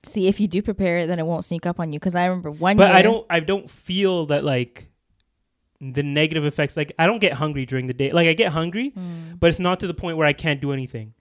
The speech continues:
Speaker 2: Like, I've always had the ability to, like, even during Ramadan in the middle of the summer, I would still go to the gym five days a week.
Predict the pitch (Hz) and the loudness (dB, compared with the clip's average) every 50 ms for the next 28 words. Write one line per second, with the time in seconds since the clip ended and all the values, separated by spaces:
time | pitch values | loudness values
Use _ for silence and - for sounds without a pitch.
0 | _ _ _ _ _ _ _ _ - 147 151 170 160 151 170 190 196 185 175 156 | _ _ _ _ _ _ _ _ 0 2 4 4 6 6 6 6 4 4 2 2
1 | 165 170 165 165 170 147 131 151 156 156 156 160 156 - 160 143 139 135 131 127 | 0 0 0 -2 -4 -2 0 2 2 2 0 -2 -4 -4 -4 -4 -4 -4 -4 -4
2 | 127 127 123 - - 175 175 180 160 135 151 156 156 151 147 147 143 135 139 143 | -4 -6 -6 -8 -8 -8 -6 -6 -2 0 0 0 0 -2 -4 -4 -2 -2 -2 -2
3 | 143 143 127 123 123 131 139 147 139 135 127 - 147 143 185 208 - 147 139 143 | -2 -2 -4 -4 -2 -2 0 0 0 -2 -2 -2 -2 -2 -2 -2 2 4 4 4
4 | 143 - - 170 160 147 131 143 143 139 135 123 123 135 131 123 - - 139 127 | 4 2 2 0 2 2 2 0 0 0 -2 -2 -2 -2 -2 -4 -4 -2 -2 -2
5 | 123 120 120 120 113 117 113 113 110 - _ _ | -2 -2 -4 -6 -6 -6 -8 -8 -10 -12 _ _